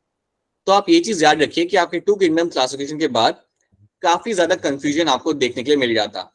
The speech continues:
like you are not able to understand कि यार किसको कहाँ पे रखना है, काफी ज्यादा वहां पे दिक्कतें आ रही थी। So Ernest Haeckel यहाँ पे आए और उन्होंने इसका solution निकाला।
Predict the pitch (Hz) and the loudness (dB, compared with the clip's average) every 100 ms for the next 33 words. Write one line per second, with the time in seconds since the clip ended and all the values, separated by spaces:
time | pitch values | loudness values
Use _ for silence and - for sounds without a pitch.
0 | - 127 131 139 139 143 147 156 139 135 | -4 -2 -2 -2 -2 0 -2 -2 -2 -2
1 | 139 131 123 131 127 139 127 131 - 131 | -2 -4 -4 -6 -4 -4 -4 -8 -8 -6
2 | 127 113 127 120 - 120 117 117 135 123 | -4 -4 -6 -8 -6 -8 -6 -6 -4 -4
3 | 123 120 110 120 110 - 113 120 113 110 | -2 -2 -4 -6 -8 -10 -2 0 0 -4
4 | 120 113 - _ _ _ _ - 131 147 | -8 -10 -10 _ _ _ _ 0 2 2
5 | 185 214 185 165 170 135 120 117 120 160 | 0 0 -4 -2 -2 0 -4 -2 -2 -2
6 | 170 160 147 160 170 147 180 170 139 127 | -2 -2 -2 -2 -2 -2 -4 -2 -2 -2
7 | 131 127 104 98 90 | -4 -8 -8 -10 -14